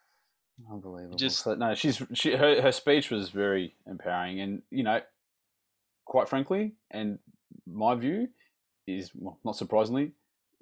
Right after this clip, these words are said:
Speaker 1: Prime Minister ScoMo and his government haven't done enough.
Speaker 2: Yeah.
Speaker 1: Try to cover it up. They try to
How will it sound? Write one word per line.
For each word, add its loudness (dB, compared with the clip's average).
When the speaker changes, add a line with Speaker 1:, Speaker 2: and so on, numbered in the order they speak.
Speaker 1:
Prime 2
Minister -4
ScoMo -2
and -6
his -6
government 0
haven't -6
done -4
enough. -10
Speaker 2:
Yeah. -14
Speaker 1:
Try 6
to 2
cover 6
it 4
up. 6
They 0
try 2
to 0